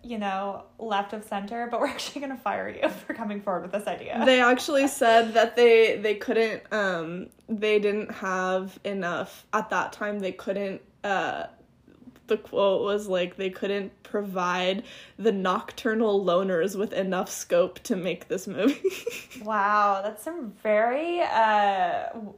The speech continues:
Speaker 1: like, precisely chosen language. <laughs>
Speaker 2: Yes, very much, very much so. But what happened after he got fired is that Burton went on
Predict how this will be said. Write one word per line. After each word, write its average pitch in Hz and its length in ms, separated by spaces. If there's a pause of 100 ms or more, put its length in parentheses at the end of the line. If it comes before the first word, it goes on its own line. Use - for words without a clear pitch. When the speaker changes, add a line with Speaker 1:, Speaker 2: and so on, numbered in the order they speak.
Speaker 1:
like, 208 460
precisely 226 800
chosen 185 720
language. - 880
<laughs> 415 40 (720)
Speaker 2:
Yes, 214 600
very 226 340
much, 202 400
very 202 240
much 190 180
so. 185 380
But 254 360
what 202 180
happened 202 480
after 190 240
he 214 80
got 185 180
fired 220 480
is 202 160
that 180 220
Burton 208 320
went 190 200
on 180 360